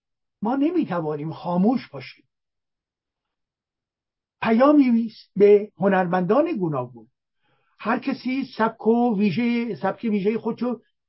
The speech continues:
دارد و خواهد داشت، ولی که در ارتباط با این که این رژیم اهریمنی، این رژیم کثافت،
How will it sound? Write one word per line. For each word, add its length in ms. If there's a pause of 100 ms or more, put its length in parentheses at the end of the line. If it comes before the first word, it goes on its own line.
(160)
دارد 440
و 180
خواهد 520
داشت، 300 (220)
ولی 160
که 140
در 260
ارتباط 460
با 180
این 160
که 260 (500)
این 480
رژیم 400 (140)
اهریمنی، 760 (380)
این 400
رژیم 440
کثافت، 880